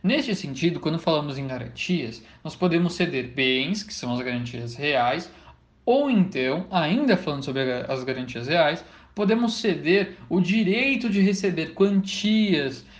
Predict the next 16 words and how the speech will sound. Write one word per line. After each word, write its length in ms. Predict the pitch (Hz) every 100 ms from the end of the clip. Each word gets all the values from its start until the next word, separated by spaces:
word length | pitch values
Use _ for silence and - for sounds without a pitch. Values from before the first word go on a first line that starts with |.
| - -
de 240 | 135 147
um 80 | 151
determinado 640 | 135 135 139 139 123 127
contrato. 760 | 135 165 180 180 160 135 - - - -
Portanto, 520 | 147 - 214 196 - - -
nós 200 | 151 160
não 180 | 185 185
temos, 420 | 190 214 208 196 - -
no 160 | 139
momento, 680 | 151 180 190 160 175 180 220 - -
aquela 320 | 302 302 311
quantia 840 | 320 302 262 - - 240 277 262 220
a 20 |
qual 160 | 202 208
desejávamos 760 | 208 208 156 180 196 214 202
con-, 260 | - 208